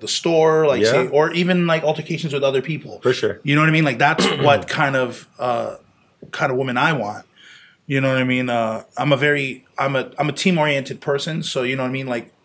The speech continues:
Speaker 1: obviously, relationships are partnerships. So,
Speaker 2: Right.
Speaker 1: you know, I'm definitely for the team.
Speaker 2: Uh, that's, uh,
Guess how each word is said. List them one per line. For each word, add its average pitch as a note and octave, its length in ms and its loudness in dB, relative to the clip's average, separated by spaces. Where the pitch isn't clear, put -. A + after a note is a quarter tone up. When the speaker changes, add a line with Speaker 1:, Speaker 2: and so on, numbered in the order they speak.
Speaker 1:
obviously, B2+ 340 -4
relationships B2 520 -6
are - 60 -6
partnerships. - 680 -8
So, A#2+ 320 -2
Speaker 2:
Right. F#2 300 2
Speaker 1:
you B2 160 -6
know, A#2 100 -4
I'm A#2+ 140 -4
definitely C3 320 -2
for A#2+ 260 -4
the E3 80 -12
team. - 300 -4
Speaker 2:
Uh, F2+ 420 -6
that's, F#2 500 -6
uh, F#2 300 -2